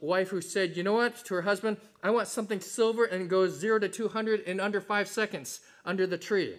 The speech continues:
And then at Christmas time, her husband gave her a scale, and visiting hours are posted. Anyway, visiting hours are posted, but, uh, I wouldn't recommend that. Or the man who,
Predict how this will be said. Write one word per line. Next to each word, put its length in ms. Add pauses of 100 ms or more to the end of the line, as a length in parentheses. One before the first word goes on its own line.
(1000)
And 100
then 80
at 100
Christmas 320
time, 380 (240)
her 120
husband 300
gave 240
her 200
a 100
scale, 480 (480)
and 260 (300)
visiting 360
hours 520
are 160
posted. 480 (2000)
Anyway, 300
visiting 320
hours 200
are 80
posted, 480
but, 180
uh, 160 (1800)
I 160
wouldn't 220
recommend 460
that. 180 (1300)
Or 80
the 80
man 260
who, 280